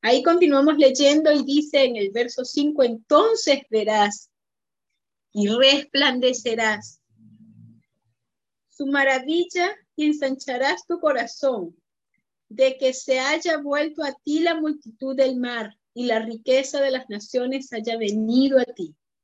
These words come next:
Una multitud de camellos te cubrirá, dromedarios de Madián y de Efa. Vendrán todos los de Sabá, cargados de oro, incienso, y publicarán las alabanzas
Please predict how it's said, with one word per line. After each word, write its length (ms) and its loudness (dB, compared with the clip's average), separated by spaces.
Una 260 4
multitud 500 2
de 140 4
camellos 840 -2
te 160 -6
cubrirá, 680 -8
dromedarios 880 0
de 100 2
Madián 680 -2
y 140 -4
de 260 0
Efa. 340 -6
Vendrán 520 0
todos 720 2
los 200 -6
de 140 -2
Sabá, 720 -8
cargados 580 0
de 180 0
oro, 200 0
incienso, 560 -4
y 60 -6
publicarán 800 -4
las 180 -6
alabanzas 640 -4